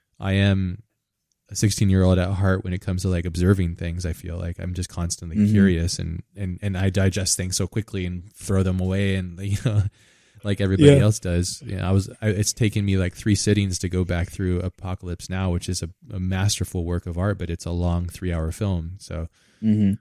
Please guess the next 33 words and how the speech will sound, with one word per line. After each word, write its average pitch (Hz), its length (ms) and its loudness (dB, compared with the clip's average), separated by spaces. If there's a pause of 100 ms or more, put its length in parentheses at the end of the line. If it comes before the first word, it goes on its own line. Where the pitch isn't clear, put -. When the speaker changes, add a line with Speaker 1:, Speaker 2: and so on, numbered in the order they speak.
(140)
Speaker 1:
what's 147 160 -2
a 147 40 4
film 143 200 2
that 123 100 2
you've 101 200 4
watched 98 260 2
recently 101 380 2
that 85 160 -4
you 87 80 -4
were 85 100 -2
like, 82 200 -6
"Oh, 101 220 -4
this 87 220 -6
is 101 180 -8
really 85 180 -6
cool. 101 280 -4
I'm, 82 340 -8
I'm 87 200 -4 (260)
Speaker 2:
I - 20 -10
Speaker 1:
into 110 120 2
Speaker 2:
mean, 123 160 12
Speaker 1:
it," - 20 10
Speaker 2:
my 117 100 10
Speaker 1:
or - 100 2
Speaker 2:
favorite 113 260 10
Speaker 1:
show? 87 80 4
Speaker 2:
film 104 260 6
is, 95 260 0 (300)
is - 80 -16
probably, 98 640 4
you 107 120 2
know, 87 80 2
Parasite. 98 540 -2